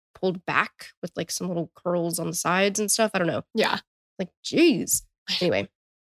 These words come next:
Speaker 1: Sue remembered the sickening guilt that she'd felt after Susan's death. Sue said that she fell asleep the night before and couldn't stay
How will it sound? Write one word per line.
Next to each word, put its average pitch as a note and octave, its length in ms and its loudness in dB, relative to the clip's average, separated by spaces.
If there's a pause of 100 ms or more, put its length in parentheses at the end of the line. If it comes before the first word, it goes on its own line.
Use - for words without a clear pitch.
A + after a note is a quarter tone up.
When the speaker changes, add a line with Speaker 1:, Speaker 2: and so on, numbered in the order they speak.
(1080)
Speaker 1:
Sue C4 300 6
remembered A#3 400 4
the A3 80 0
sickening G3+ 400 2
guilt F3+ 240 2
that - 120 -2
she'd F#3+ 200 0
felt E3+ 180 2
after F#3+ 200 -6
Susan's F3+ 420 -2
death. F3 340 0
Sue A#3 640 4
said G#3+ 220 0
that G#3 120 0
she G#3+ 160 2
fell F#3+ 220 2
asleep F#3+ 520 2
the F#3+ 100 4
night F3 220 2
before F#3+ 360 0
and F#3 100 2
couldn't F#3+ 240 0
stay F3+ 640 4